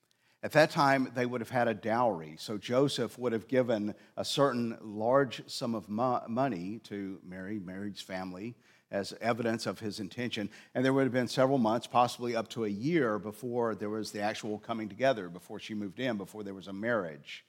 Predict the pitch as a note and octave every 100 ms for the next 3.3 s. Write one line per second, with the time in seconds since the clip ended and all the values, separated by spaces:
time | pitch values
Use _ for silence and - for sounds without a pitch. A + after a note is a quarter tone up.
0 | _ _ _ _ _ _ C3 C3 B2 B2+
1 | A#2 D3+ C#3 C3 A#2+ G#2+ - _ _ _
2 | _ _ _ _ _ _ _ _ _ A#2
3 | A#2 A#2+